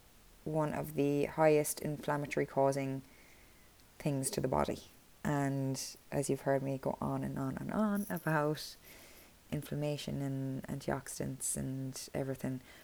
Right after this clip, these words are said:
we really de-, do need to look at reducing inflammation in the system, reducing stress, resu-,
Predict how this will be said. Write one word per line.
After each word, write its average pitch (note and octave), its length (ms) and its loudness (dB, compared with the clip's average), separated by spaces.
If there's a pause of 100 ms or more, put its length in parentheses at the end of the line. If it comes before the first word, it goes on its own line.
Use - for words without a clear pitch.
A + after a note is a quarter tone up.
(140)
we D#3 80 0
really D3+ 300 2
de-, C#3+ 220 -2 (180)
do C#3+ 160 2
need C3+ 160 -2
to - 100 -4
look C3+ 280 -2
at C#3 200 0
reducing C3+ 500 -2
inflammation C3 600 -4
in B2+ 80 -4
the C3 80 -8
system, - 340 -6 (840)
reducing D3+ 480 0
stress, C3+ 340 0
resu-, C3 260 0